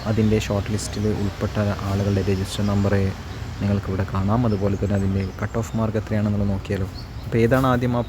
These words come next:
പോസ്റ്റ്? ഫീൽഡ് വർക്കറുടെ പോസ്റ്റാണ്. കാറ്റഗറി നമ്പർ അഞ്ഞൂറ്റി നാൽപത്തി ആറ് ബാർ രണ്ടായിരത്തി പത്തൊൻപതാണ്.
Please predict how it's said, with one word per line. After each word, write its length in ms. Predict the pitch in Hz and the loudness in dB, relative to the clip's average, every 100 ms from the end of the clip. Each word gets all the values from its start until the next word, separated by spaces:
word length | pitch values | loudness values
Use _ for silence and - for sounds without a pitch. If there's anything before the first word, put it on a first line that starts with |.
| 107 | -2
പോസ്റ്റ്? 300 | 107 - 113 - - - - - - - - - - - - - - - - - - - - - - - - - - - - - - - | -2 -4 -4 -6 -12 -12 -12 -12 -12 -12 -12 -12 -10 -10 -10 -10 -10 -10 -10 -10 -10 -10 -10 -10 -10 -10 -10 -10 -10 -12 -12 -12 -8 2
ഫീൽഡ് 500 | 131 127 139 131 139 | 6 6 6 4 2
വർക്കറുടെ 480 | 139 - 147 131 127 110 | 0 -2 -2 0 0 0
പോസ്റ്റാണ്. 480 | 104 - 101 92 113 - - - - - - - - - - - - - - - - - - - - | 0 -2 -2 -2 -2 -6 -12 -12 -14 -14 -14 -14 -14 -14 -12 -12 -10 -10 -10 -10 -10 -10 -10 -10 -2
കാറ്റഗറി 480 | - 120 - 127 135 135 | 2 4 4 2 4 4
നമ്പർ 220 | 131 131 127 | 2 2 2
അഞ്ഞൂറ്റി 400 | 113 117 117 127 | 4 4 2 2
നാൽപത്തി 540 | 117 110 107 117 - 120 110 | 2 2 0 -2 0 2 2
ആറ് 260 | 107 107 117 110 | 4 2 2 2
ബാർ 200 | 107 107 131 | 2 2 0
രണ്ടായിരത്തി 540 | 110 101 104 104 - 110 - | 0 0 0 -2 -2 -6 -4
പത്തൊൻപതാണ്. 760 | 101 - 110 104 104 98 92 | -6 -4 -2 0 0 2 2